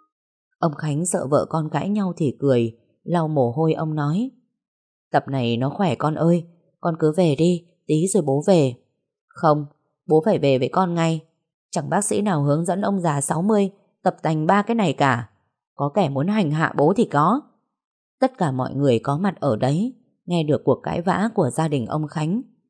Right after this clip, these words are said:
Họ đứng trông vào, ai cũng biết Ngân không phải con bà Cúc. Nhưng từ trước đến giờ, họ không nghe thấy giữa hai người có cãi nhau thế này bao giờ. Bà Cúc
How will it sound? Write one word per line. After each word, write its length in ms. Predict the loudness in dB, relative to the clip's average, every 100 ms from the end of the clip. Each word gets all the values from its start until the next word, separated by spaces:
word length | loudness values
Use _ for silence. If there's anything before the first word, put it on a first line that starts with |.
| _ _ -6
Họ 300 | -4 -4 -2
đứng 220 | -2 -2
trông 240 | -2 -2 0
vào, 340 | 0 0 -4 _ _ _
ai 140 | -6 -4
cũng 180 | -2
biết 140 | 0 0
Ngân 260 | 0 -2
không 200 | -2 -4 -2
phải 120 | -4
con 220 | -2 -2
bà 160 | -2 -2
Cúc. 220 | -2 -4 -4 _ _ _ _ _ -10
Nhưng 180 | -2 -2 0
từ 120 | -2
trước 180 | 0 -2
đến 220 | 0 -2
giờ, 280 | 0 0 0 -6 _ _
họ 200 | -6 -4
không 180 | -4 -2
nghe 160 | -2 -2
thấy 240 | -2 -2
giữa 160 | -2 -4
hai 220 | -4 -2
người 220 | -2 -2
có 120 | -2 -4
cãi 240 | -4 -4
nhau 220 | -2 -4 -2
thế 80 |
này 220 | -2 0 0
bao 200 | 0 0
giờ. 340 | 2 0 -2 -8 _ _ _ _ _ _ -4
Bà 140 | -4
Cúc 180 | -2